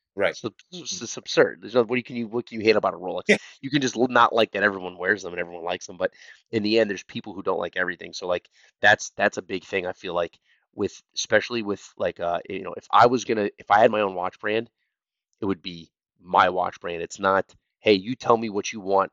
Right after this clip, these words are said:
Speaker 2: and I'll just try to make something." And it probably won't come, it'll probably be, uh, less than what I, what I'm expecting and less than what you're expecting. But, you know, here you go.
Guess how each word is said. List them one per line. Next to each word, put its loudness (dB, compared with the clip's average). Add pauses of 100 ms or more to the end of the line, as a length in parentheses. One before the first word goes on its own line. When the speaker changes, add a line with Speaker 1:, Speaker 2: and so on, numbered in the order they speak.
Speaker 2:
and -8
I'll -2
just -10
try 2
to 2
make -8
something." -10
And -14 (280)
it -12
probably 6
won't 0
come, 0 (280)
it'll -2
probably 4
be, -16 (460)
uh, 4
less 4
than -2
what 2
I, 4 (220)
what -4
I'm 4
expecting -10
and -8
less 0
than -12
what -8
you're -2
expecting. -12 (420)
But, 6 (120)
you -12
know, -14 (580)
here 6
you 0
go. -8